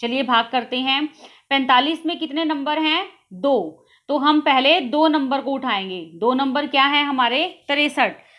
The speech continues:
तो यह एक पर जाएगा, पैंतालीस एकम पैंतालीस। तिरसठ में से पैंतालीस को घटाइए, अठारह, ऊपर से ज़ीरो उतारिए, फिर ये चार पर जाएगा,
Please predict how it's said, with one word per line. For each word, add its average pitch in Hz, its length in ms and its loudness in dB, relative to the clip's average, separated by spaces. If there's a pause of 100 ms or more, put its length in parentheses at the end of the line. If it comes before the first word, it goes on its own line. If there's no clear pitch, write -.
(160)
तो 277 80 0
यह 269 240 0
एक 302 480 0
पर 302 120 -2
जाएगा, 220 460 0 (460)
पैंतालीस 262 500 -2
एकम 277 260 -6 (240)
पैंतालीस। 214 680 -6 (380)
तिरसठ 262 460 0
में 330 100 0
से 339 160 -4
पैंतालीस 254 520 -2
को 302 120 -4
घटाइए, 254 560 -2
अठारह, 233 640 -2 (220)
ऊपर 294 300 -2
से 330 180 -6
ज़ीरो 262 280 -4
उतारिए, 233 600 -2 (460)
फिर 311 120 2
ये 339 160 2
चार 240 380 2
पर 262 120 -2
जाएगा, 240 480 0